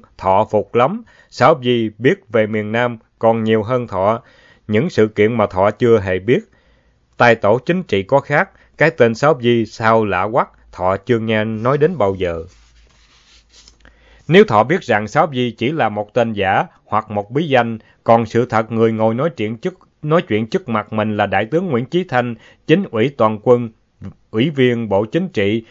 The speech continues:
Bí thư trong Ban Bí thư Trung ương Đảng Lao động Việt Nam, thì có lẽ Thọ sẽ hoảng lắm. Sự khâm phục có lẽ còn gia tăng gấp bội và cử chỉ của Thọ lúng túng gấp mấy lần.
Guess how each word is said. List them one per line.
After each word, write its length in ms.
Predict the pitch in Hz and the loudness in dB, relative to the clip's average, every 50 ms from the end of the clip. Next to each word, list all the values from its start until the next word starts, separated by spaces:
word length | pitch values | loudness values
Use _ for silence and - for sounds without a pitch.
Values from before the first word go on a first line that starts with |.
| _ _ - | _ _ -4
Bí 160 | 123 151 - | -2 -2 0
thư 260 | 151 - 147 135 131 | 0 0 0 0 0
trong 240 | 117 - 131 120 123 | 0 0 0 0 2
Ban 240 | 117 120 117 113 117 | 2 0 0 0 -2
Bí 120 | 143 170 | -4 -4
thư 200 | 185 - 135 127 | -4 -2 -4 -4
Trung 260 | 120 - - 127 123 | -4 -4 -4 -4 0
ương 220 | 117 120 120 117 113 | 2 2 2 2 0
Đảng 200 | 98 101 135 165 | -2 -2 -2 0
Lao 180 | 156 131 117 | 0 0 -2
động 240 | 110 104 98 104 113 | -2 -4 -6 -8 -8
Việt 220 | 101 104 104 - - | -8 -8 -8 -6 -4
Nam, 300 | 120 117 117 117 113 110 _ _ _ _ _ _ | -4 -4 -2 -4 -6 -10 _ _ _ _ _ _
thì 160 | - 127 123 123 | 0 0 0 2
có 180 | 120 - 190 | 2 2 0
lẽ 200 | 180 131 117 139 151 | 2 2 0 -2 -2
Thọ 220 | - 101 104 110 | -2 -2 -2 -2
sẽ 140 | 113 - 113 | -2 -4 -6
hoảng 320 | 120 120 113 101 107 139 151 | -6 -2 -2 -2 -2 0 2
lắm. 260 | 156 160 208 240 240 _ _ _ _ _ _ _ | 0 0 0 -2 -10 _ _ _ _ _ _ _
Sự 240 | - - 107 107 | -4 -2 -2 -2
khâm 240 | 107 - 123 117 120 | 0 0 -2 -2 -2
phục 240 | - - 101 104 104 - | -2 -2 -4 -4 -4 -4
có 120 | - 165 | -2 0
lẽ 200 | 143 113 104 120 135 - | 0 0 0 -2 -2 -2
còn 280 | - 107 107 104 104 | 0 0 0 0 -2
gia 120 | 104 113 117 | -2 -2 -2
tăng 280 | 113 - 117 113 110 | -2 -4 -4 -4 -4
gấp 200 | 110 156 170 - | -4 -6 -6 -4
bội 320 | - 95 90 98 107 113 113 - _ _ - | -4 -4 -2 -2 -2 -2 -6 -10 _ _ -6
và 220 | 107 113 117 117 | 0 0 2 2
cử 240 | 113 - 117 123 160 151 | 0 -2 -4 -4 -4 -2
chỉ 140 | - 110 117 | -4 -4 -4
của 180 | 127 - - - | -2 -2 -2 -2
Thọ 260 | - 110 95 101 110 | -2 -2 -2 -2 0
lúng 260 | 123 127 139 160 185 - | -2 -2 -4 -6 -6 -4
túng 240 | - 143 170 185 165 | -4 -4 -4 -4 -4
gấp 220 | 139 151 151 - | -4 -4 -4 -4
mấy 160 | 139 147 170 | -6 -6 -4
lần. 340 | 156 113 101 95 92 90 87 | -4 -4 -6 -6 -8 -12 -16